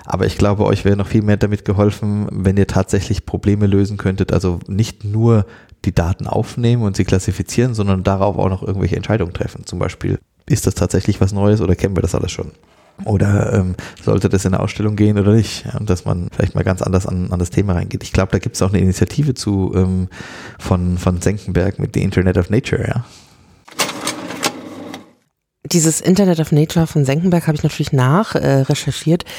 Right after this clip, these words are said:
Speaker 2: Ich habe dazu noch nichts finden können, aber es gibt tatsächlich, ähm, etliche Museen, die natürlich in ihren Museumsdatenbanken schon mit K I arbeiten, die da Dinge verschlagworten oder zusammen mit Forschungsinstituten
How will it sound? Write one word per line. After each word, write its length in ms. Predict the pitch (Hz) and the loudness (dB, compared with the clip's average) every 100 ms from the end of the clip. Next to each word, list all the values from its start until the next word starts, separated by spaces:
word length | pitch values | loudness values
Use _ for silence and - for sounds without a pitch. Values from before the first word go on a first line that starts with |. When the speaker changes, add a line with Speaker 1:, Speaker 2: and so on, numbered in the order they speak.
| - - | -16 -6
Speaker 2:
Ich 200 | - 151 | -4 0
habe 100 | 170 - | -2 0
dazu 320 | 180 - - | -2 0 0
noch 160 | 160 151 | 2 2
nichts 180 | 156 - | 0 0
finden 300 | 196 185 143 | -2 0 0
können, 260 | 143 139 - | 0 -2 -2
aber 400 | 147 170 202 180 | 0 2 2 2
es 180 | 156 - | -2 -2
gibt 220 | 190 - | -4 -4
tatsächlich, 640 | - - 170 165 160 - - | -8 -4 -4 -2 -4 -4 -2
ähm, 280 | 156 147 - _ _ _ - | 0 0 -4 _ _ _ -4
etliche 920 | 190 - - 202 196 - 175 170 165 156 | -4 -4 0 0 0 0 2 2 2 2
Museen, 560 | 156 143 147 190 285 - - | 0 0 0 0 -2 -8 -10
die 140 | 151 170 | 2 4
natürlich 500 | 170 - 165 170 - | 4 2 2 2 2
in 120 | 165 | 2
ihren 420 | 147 147 147 143 | 4 4 4 2
Museumsdatenbanken 1040 | 143 143 190 208 - 151 151 160 147 143 147 | 0 2 2 2 -2 -2 0 0 -2 -2 -4
schon 200 | - 147 | 0 0
mit 140 | 147 | -2
K 140 | - 147 | -4 -6
I 160 | 151 | -6
arbeiten, 600 | - 135 131 127 127 147 147 | -4 -4 -2 -2 -4 -6 -4
die 100 | 143 | -2
da 480 | 143 135 143 151 160 - | 0 0 2 2 0 2
Dinge 180 | 165 156 | 2 2
verschlagworten 800 | 147 - 139 143 - 156 147 147 | 0 0 2 2 2 0 2 -2
oder 220 | 139 143 | 0 0
zusammen 300 | - 147 147 | 0 0 2
mit 100 | 143 | 0
Forschungsinstituten 960 | - 160 175 156 143 147 - 147 147 | 0 2 2 -2 -4 -8 -8 -4 -2